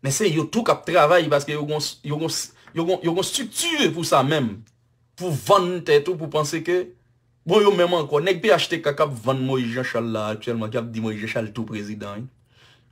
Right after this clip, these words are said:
Y ap fè tèt Moyiz gwo nan sa k gen la, pou l, pou l al nan eleksyon. Kenn pòt eleksyon k fèt la a vrèman vre. Depi Moyiz Jan Chal ap ye, l eleksyon an ap fèt, e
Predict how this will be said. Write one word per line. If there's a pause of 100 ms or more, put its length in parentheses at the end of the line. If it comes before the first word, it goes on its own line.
(160)
Y
ap
fè
tèt
Moyiz
gwo (440)
nan
sa
k
gen
la,
pou
l, (120)
pou
l
al
nan
eleksyon. (540)
Kenn
pòt
eleksyon
k (100)
fèt
la
a
vrèman
vre. (1700)
Depi
Moyiz
Jan
Chal
ap
ye,
l (140)
eleksyon
an
ap
fèt, (880)
e